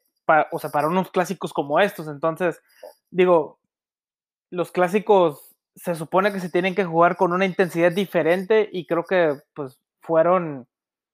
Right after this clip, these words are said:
pues, unos part-, fue como que un partido más, ¿verdad? Eso es a, a como yo lo vi, eh, por ciertos lapsos de tiempo en algu-, en ciertos partidos, pero yo también creo que el, este bajo nivel del que hemos est-,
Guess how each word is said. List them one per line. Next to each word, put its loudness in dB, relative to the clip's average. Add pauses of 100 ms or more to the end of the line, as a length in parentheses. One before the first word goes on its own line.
(140)
pues, -6
unos -2
part-, 0
fue 0
como 2
que 0
un -4
partido 4
más, 4
¿verdad? 2
Eso -4
es -8
a, 0
a -2
como -2
yo 0
lo 2
vi, 0 (340)
eh, -4 (120)
por -2 (180)
ciertos 2
lapsos 0
de -2
tiempo 0
en 0
algu-, -2
en -6
ciertos -2
partidos, 2 (320)
pero 2 (180)
yo -18
también -2
creo 2
que -4
el, 2 (140)
este 0
bajo 4
nivel 0
del 2
que -2
hemos -6
est-, -14